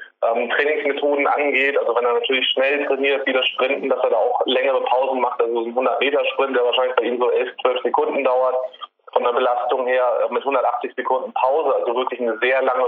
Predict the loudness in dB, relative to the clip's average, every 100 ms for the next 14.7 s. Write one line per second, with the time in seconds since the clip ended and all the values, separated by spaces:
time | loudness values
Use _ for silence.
0 | 0 0 2 0 -2 0 0 2 0 0
1 | -6 -14 -20 -20 _ -2 0 2 0 0
2 | -2 -6 -6 -4 -2 -2 0 0 0 0
3 | -2 0 2 2 2 0 0 -2 -4 -2
4 | 0 0 0 -2 -4 -2 0 0 0 -2
5 | -2 -2 0 0 0 0 0 0 0 0
6 | 0 0 0 -4 -8 _ _ _ -12 -4
7 | 0 2 2 0 0 0 0 2 0 2
8 | 0 0 0 0 0 0 -2 0 0 2
9 | 2 0 0 0 0 0 0 2 -2 -2
10 | -2 0 0 2 0 0 0 2 2 0
11 | 0 -2 0 0 2 2 0 2 0 -2
12 | -4 -2 0 0 0 0 0 0 2 2
13 | 2 0 0 -2 -2 -4 -2 0 2 0
14 | 0 0 0 0 0 0 0